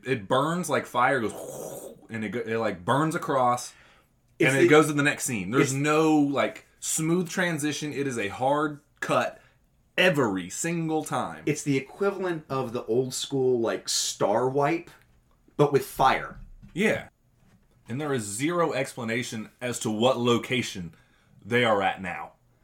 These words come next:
Speaker 2: Yeah.
Speaker 1: It just is like, "Oh, we're here now. Uh, this is the first ten minutes of the movie. There's no, there's no setup for any of this."
Speaker 2: The, the best and worst part of this movie is that it's ninety minutes long, so you're in and out,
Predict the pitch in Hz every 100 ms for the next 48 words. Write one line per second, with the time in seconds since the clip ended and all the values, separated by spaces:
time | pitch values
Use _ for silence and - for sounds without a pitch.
0 | _ _ - 120 120 113 113 104 107 143
1 | 185 185 180 143 127 101 151 160 139 123
2 | 110 107 92 95 95 175 233 165 - 147
3 | - - 175 147 139 120 123 110 160 233
4 | 123 104 107 180 170 160 143 135 123 120
5 | - - - 143 170 175 147 - 208 247
6 | - 143 262 127 90 85 - - _ 135
7 | 143 127 110 151 170 170 139 131 135 131
8 | 117 117 - 117 117 107 101 101 101 113
9 | 113 98 98 90 - 95 90 98 104 101
10 | 95 - 85 85 101 113 - 113 101 123
11 | 151 127 123 104 -